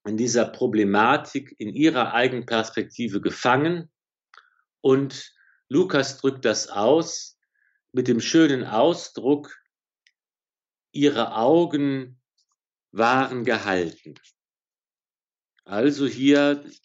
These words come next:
ist es, es ist ein, ein Phänomen, dass, äh, dass, dass sie gar nicht richtig erkennen können, dass sie keine neue Perspektive,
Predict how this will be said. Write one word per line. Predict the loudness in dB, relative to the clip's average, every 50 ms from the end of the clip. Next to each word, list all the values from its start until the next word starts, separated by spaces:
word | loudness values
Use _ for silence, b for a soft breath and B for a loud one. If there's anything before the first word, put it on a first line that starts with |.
| _ -20
ist | -18 -18 -16 -14 -12
es, | -12 -12 -14 -16 -18
es | -14 -12 -10 -8 -6
ist | -6 -6 -6 -8 -6
ein, | -2 2 2 2 2 2 2
ein | 2 2 2 0 0 0 0 0
Phänomen, | 0 0 0 2 4 4 4 4 4 4 6 6 6 4 4 2 0 b b b b b b b b b -4
dass, | -2 -2 0 -2 -4 -6 -6 -8 -10 -12 -6 -2
äh, | 0 2 4 4 4 4 2 0 0
dass, | 0 0 0 0 -4 -8 -10 -12 -2
dass | 0 0 0 0 0
sie | 0 0 2
gar | 2 2 2 2 2
nicht | 0 -2 -4 -4 -4
richtig | -4 -4 -4 -6 -10 -12 -8 -6
erkennen | -6 -6 -4 -2 0 0 0 0 -2 -4 -4
können, | -4 0 0 0 2 2 -2
dass | -2 -2 -2
sie | -4 -4 -2
keine | -2 -2 -2 0 0
neue | 0 0 2 4 4 2
Perspektive, | 2 0 -2 -4 -4 -4 -2 -2 -2 -2 -2 -8 -10 -4 0 2 2 4 4 4 4 4 0